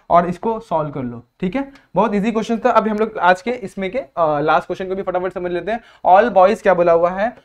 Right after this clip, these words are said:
All boys sit together, सारे के सारे बॉयज sit together, यानी कि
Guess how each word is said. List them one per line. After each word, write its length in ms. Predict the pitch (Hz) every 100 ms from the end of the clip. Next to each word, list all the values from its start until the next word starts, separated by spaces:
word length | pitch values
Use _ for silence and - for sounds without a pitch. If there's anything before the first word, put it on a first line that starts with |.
| _ 165
All 240 | 175 208
boys 380 | 175 190 226 - _ -
sit 140 | 226 226
together, 360 | 147 139 127 - _ _
सारे 200 | 185 202
के 80 | 226
सारे 240 | 233 202
बॉयज 240 | 190 196 196
sit 140 | 185
together, 340 | 165 151 135 131
यानी 260 | 160 196
कि 240 | 190 214